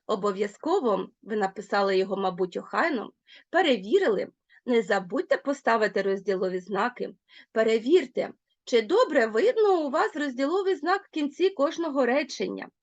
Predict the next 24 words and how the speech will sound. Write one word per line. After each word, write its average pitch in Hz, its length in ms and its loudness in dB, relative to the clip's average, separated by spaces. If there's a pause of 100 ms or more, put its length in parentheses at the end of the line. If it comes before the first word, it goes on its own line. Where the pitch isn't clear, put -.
(240)
чи 269 140 -2
не 254 120 4
пропустили 220 680 0
ви 196 100 -4
крапки, 208 600 -6 (300)
чи 269 120 -4
не 262 120 2
пропустили 208 760 -4
ви 190 100 -6
коми, 196 400 -6 (260)
чи 226 140 -4
всі 220 240 -4
слова 202 340 0
написали 185 600 -2
ви 180 140 -4
правильно, 247 640 -6 (580)
то 233 180 2
гарненько 196 680 -2
його 180 460 -2
сфотографуйте 233 1080 -2 (380)
і 494 140 2
надішліть 254 800 0
на 302 340 -4
оцінювання. 190 840 -8